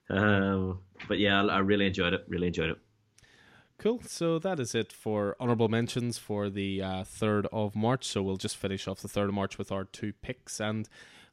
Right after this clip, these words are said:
Speaker 2: look at that, it's two indie books. So I must admit, with these two books that we're gonna chat about here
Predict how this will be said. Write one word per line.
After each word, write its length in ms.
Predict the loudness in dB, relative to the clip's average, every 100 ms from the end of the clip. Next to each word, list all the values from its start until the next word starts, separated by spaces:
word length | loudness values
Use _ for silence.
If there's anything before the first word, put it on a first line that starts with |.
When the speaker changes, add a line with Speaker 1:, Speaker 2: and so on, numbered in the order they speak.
| -4
Speaker 2:
look 260 | 2 4
at 80 | 6
that, 220 | 6 6
it's 180 | 4 -2
two 320 | -2 2 4
indie 220 | 4 0
books. 260 | -2 -6 -6
So 380 | -6 -2 0 -2 -6 -20 -20 -20 -20 -6
I 80 | 2
must 260 | 4 4 2
admit, 320 | 4 2 2
with 200 | -2 2
these 220 | 2 2
two 200 | 2 2
books 320 | 4 0 -2
that 140 | -4 -2
we're 120 | -2
gonna 160 | -2
chat 260 | -2 -2 -2
about 280 | 0 0 0
here 320 | 0 0 0